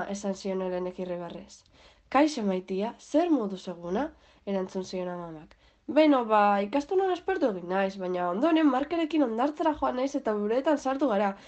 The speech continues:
Oso ondo pasatu dut." Helene oso pozik zegoen bere egun amamari kontatzen.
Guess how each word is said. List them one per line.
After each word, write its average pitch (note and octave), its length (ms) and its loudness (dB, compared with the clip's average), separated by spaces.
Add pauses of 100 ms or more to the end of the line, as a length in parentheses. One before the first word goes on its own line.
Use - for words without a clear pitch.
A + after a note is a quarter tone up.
(160)
Oso D#4+ 320 4
ondo D#4 220 4
pasatu G3 480 -4
dut." E3+ 180 -10 (1000)
Helene C4 500 0
oso A3 280 -8
pozik A3 260 -6
zegoen G3+ 420 -2
bere G#3 240 -2
egun A3+ 160 -4
amamari F#3+ 420 -4
kontatzen. E3+ 500 -12